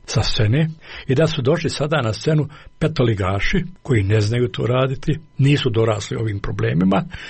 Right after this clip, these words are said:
Plus toga, predstavnici međunarodnih institucija su također nedorasli, to su također niže razredni stručnjaci koji samo kao papagaji prenose neka međunarodna svjetska kretanja. Oni nama predlažu da sada za prehranu stanovništva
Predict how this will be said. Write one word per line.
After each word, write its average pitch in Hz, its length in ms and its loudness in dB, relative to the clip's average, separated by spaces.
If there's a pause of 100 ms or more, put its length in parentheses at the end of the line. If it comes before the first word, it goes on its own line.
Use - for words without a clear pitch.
(320)
Plus 214 280 2
toga, 107 400 0 (180)
predstavnici 147 560 0
međunarodnih 123 440 0
institucija 127 640 0
su - 180 -6
također 120 580 0
nedorasli, 113 760 0 (260)
to 151 120 2
su 123 120 -4
također 120 520 0
niže 120 300 2
razredni 113 440 -2
stručnjaci 156 640 0 (340)
koji 123 180 2
samo 170 340 0
kao 117 240 0
papagaji 131 640 0
prenose 131 520 0 (300)
neka 127 300 0
međunarodna 113 600 0
svjetska 123 500 0 (140)
kretanja. 107 560 0 (340)
Oni 185 240 2
nama 180 300 2
predlažu 165 500 2
da 127 160 0
sada 156 340 0
za 120 140 0
prehranu 160 400 0
stanovništva 139 760 0